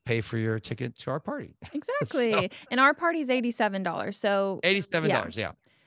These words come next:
Speaker 1: June twenty-fifth, Sunday night, right in the middle, right? If you come to the trade show, it's Sunday, Monday. So,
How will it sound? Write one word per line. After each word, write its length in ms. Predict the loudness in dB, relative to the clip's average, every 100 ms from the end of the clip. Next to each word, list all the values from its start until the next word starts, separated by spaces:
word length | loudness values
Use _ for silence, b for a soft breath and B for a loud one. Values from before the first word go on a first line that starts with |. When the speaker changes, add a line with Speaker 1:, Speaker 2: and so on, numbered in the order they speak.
| b b b
Speaker 1:
June 400 | 0 2 2 0
twenty-fifth, 720 | 0 2 2 2 2 2 0 _ b b
Sunday 380 | -6 -2 0 2
night, 240 | 2 2
right 180 | 4 4
in 60 | 6
the 60 |
middle, 240 | 4 4 2
right? 200 | 0 0
If 100 | -4
you 60 |
come 180 | -2 0
to 60 | 2
the 120 | 0
trade 260 | 0 0 0
show, 340 | 2 0 -2 b b
it's 160 | -8 -2
Sunday, 240 | 0 2
Monday. 340 | 2 2 2 0
So, 540 | 0 0 2 0 -4